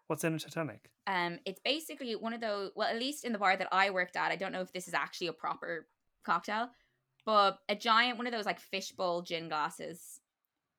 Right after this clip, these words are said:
Speaker 2: with
Speaker 1: Yeah.
Speaker 2: loads of ice, um,
Speaker 1: Mm-hmm.
Speaker 2: loads of gin,
Speaker 1: Mm.
Speaker 2: elderflower tonic, and, like, a,
Speaker 1: Oh,
Speaker 2: and,
Speaker 1: yeah.
Speaker 2: like, a handful of, like,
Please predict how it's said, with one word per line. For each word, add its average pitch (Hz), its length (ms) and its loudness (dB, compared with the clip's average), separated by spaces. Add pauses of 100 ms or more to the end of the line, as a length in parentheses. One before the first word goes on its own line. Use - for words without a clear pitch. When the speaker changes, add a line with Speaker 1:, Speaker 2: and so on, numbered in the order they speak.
(280)
Speaker 2:
with 120 120 0
Speaker 1:
Yeah. - 60 -2
Speaker 2:
loads 214 220 0
of 196 60 2
ice, 175 580 2 (500)
um, 160 480 -4 (200)
Speaker 1:
Mm-hmm. 190 80 -6
Speaker 2:
loads 202 260 0
of 185 80 -14
gin, 170 520 -2 (920)
Speaker 1:
Mm. 101 120 -12
Speaker 2:
elderflower 208 680 2
tonic, 165 640 -6 (400)
and, 180 100 2
like, 175 200 2
a, 180 100 2
Speaker 1:
Oh, 110 120 -6
Speaker 2:
and, 180 120 4
Speaker 1:
yeah. - 20 -4
Speaker 2:
like, 175 200 0
a - 60 -4
handful 180 720 -2
of, 175 320 -4
like, 165 220 0